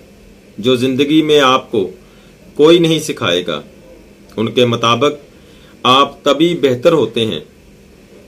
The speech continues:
जब आप किसी ऐसे शख्स के खिलाफ हों जो आपसे बेहतर हो। मोहब्बत, पैसा और दोस्ती में जल्द इन्वेस्ट करें। दिन ब दिन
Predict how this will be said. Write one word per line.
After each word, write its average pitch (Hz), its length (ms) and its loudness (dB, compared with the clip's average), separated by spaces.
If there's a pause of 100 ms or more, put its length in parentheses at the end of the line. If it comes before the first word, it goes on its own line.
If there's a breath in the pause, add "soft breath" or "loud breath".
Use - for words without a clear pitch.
(100)
जब 120 200 2
आप 131 260 2
किसी 143 260 -2
ऐसे 131 380 0
शख्स - 360 -6
के 151 140 0
खिलाफ 123 460 0
हों 87 100 -8 (580)
जो 110 160 -2
आपसे 120 500 2
बेहतर 113 380 -2
हो। 92 200 -8 (1120)
मोहब्बत, 143 640 2 (500)
पैसा 135 400 2 (580)
और 139 180 4 (100)
दोस्ती 131 440 0
में 101 200 -2 (580)
जल्द 156 340 0 (140)
इन्वेस्ट 143 440 -2
करें। 90 240 -4 (680)
दिन 165 260 0
ब 151 120 0
दिन 165 220 0